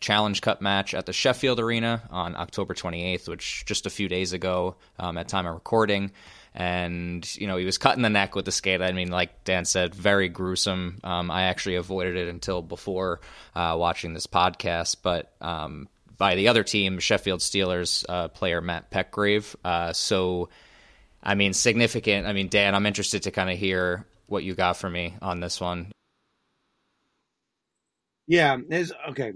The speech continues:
Speaker 2: okay. So, I told my, it, this is a story, it, it,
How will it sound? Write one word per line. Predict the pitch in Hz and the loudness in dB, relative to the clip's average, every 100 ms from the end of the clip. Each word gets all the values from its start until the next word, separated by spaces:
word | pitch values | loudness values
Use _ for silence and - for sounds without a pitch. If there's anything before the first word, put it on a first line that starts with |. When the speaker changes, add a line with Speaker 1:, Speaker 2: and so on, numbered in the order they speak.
| 101 | -4
Speaker 2:
okay. | 131 104 - _ | -6 -6 -14 _
So, | - 156 147 139 - _ _ _ _ _ _ _ _ | -6 0 2 0 -6 _ _ _ _ _ _ _ _
I | |
told | - 160 | -4 -4
my, | 165 139 - | -2 -4 -2
it, | 143 - _ _ _ | -4 -4 _ _ _
this | - | -4
is | |
a | - | -2
story, | - 180 156 147 | 2 4 4 2
it, | 147 - _ | 0 -4 _
it, | 202 - | -8 -8